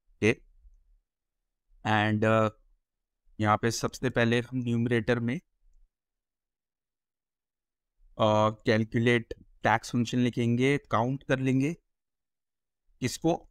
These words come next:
हमारे ट्रेन परफॉर्मेंस डेटा के अंदर पैसेंजर सेटिस्फेक्शन को कब, जब हमारा पैसेंजर सेटिस्फेक्शन इन, देखिए जब आप मल्टीपल वैल्यूज से कंपेयर कर रहे हैं, तो यहाँ पे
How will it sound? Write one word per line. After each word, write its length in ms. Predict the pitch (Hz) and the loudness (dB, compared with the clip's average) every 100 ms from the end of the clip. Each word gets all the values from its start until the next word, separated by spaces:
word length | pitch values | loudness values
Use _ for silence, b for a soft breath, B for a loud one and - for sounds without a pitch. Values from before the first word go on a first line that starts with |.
| _ | _
हमारे 280 | - 113 123 | -8 -2 0
ट्रेन 340 | 139 131 123 131 | 0 0 0 0
परफॉर्मेंस 480 | 120 123 120 123 | -2 0 0 0
डेटा 260 | 123 117 123 | 0 0 0
के 100 | 123 | 0
अंदर 240 | 117 127 - | 0 -2 -4
पैसेंजर 400 | 107 - 117 123 | -6 -4 -2 -2
सेटिस्फेक्शन 760 | - 113 120 117 117 - 131 123 | -2 -2 -4 -6 -6 -4 -2 -2
को 120 | 147 | -2
कब, 480 | 143 - 165 - _ _ _ _ _ _ | -2 2 2 0 _ _ _ _ _ _
जब 220 | 139 156 | 0 0
हमारा 440 | 156 143 123 135 214 _ _ _ _ - | 0 2 2 2 -2 _ _ _ _ -4
पैसेंजर 420 | 123 131 135 151 | -4 -2 0 -2
सेटिस्फेक्शन 920 | - 127 117 127 - 113 - 135 123 - _ _ _ - | 0 -2 -2 -4 -4 -6 -4 -2 -2 -4 _ _ _ -4
इन, 240 | 127 95 - _ _ - | -2 -2 -4 _ _ -8
देखिए 200 | 120 156 | -2 0
जब 180 | 131 135 | 0 2
आप 160 | 139 143 | 0 0
मल्टीपल 460 | 123 120 143 156 | 0 0 0 0
वैल्यूज 340 | 143 131 143 139 | 2 0 0 -2
से 100 | 156 | -2
कंपेयर 340 | 135 131 139 | 0 2 0
कर 160 | 135 131 | 0 0
रहे 120 | 131 | 0
हैं, 200 | 135 190 | 0 -4
तो 160 | - | -2
यहाँ 300 | 131 110 113 - | -2 0 -2 -2
पे 140 | 170 | -4